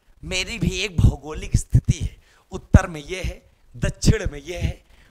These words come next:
भाई साहब पूरब में ये, पश्चिम में ये, उसी प्रकार एक यहां पे heading लगा देना, हड़प्पा सभ्यता के चार भौगोलिक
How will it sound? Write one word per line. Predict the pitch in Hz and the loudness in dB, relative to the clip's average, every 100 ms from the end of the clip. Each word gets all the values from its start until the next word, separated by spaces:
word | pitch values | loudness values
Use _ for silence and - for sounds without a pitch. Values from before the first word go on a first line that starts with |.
| - | -6
भाई | 165 | -2
साहब | 160 - | 0 0
पूरब | - - 220 220 - | -2 -12 -10 -10 -12
में | 123 | -16
ये, | 147 214 | -12 -10
पश्चिम | 226 - - - 233 | -8 -8 -8 -8 -12
में | 202 | -10
ये, | 160 151 113 - - 196 | -12 -12 -16 -20 -20 -10
उसी | 214 - | -4 -4
प्रकार | 254 - - 190 180 - - _ _ _ _ _ _ _ _ 175 | -4 -10 -2 2 2 0 -12 _ _ _ _ _ _ _ _ -10
एक | 180 - | -8 -8
यहां | 143 160 | -10 -8
पे | 151 | 0
heading | 143 151 175 190 | 0 0 -8 -8
लगा | 175 180 | -10 -10
देना, | 180 185 220 _ _ _ _ | -12 -16 -20 _ _ _ _
हड़प्पा | - 170 - 202 | -12 -10 -8 -4
सभ्यता | 196 151 135 139 156 | -4 -4 -8 -2 -2
के | 147 175 - - | -4 -14 -20 -10
चार | 160 143 156 | -6 -4 -4
भौगोलिक | 170 127 135 131 135 156 | -6 -10 -10 -10 -12 -16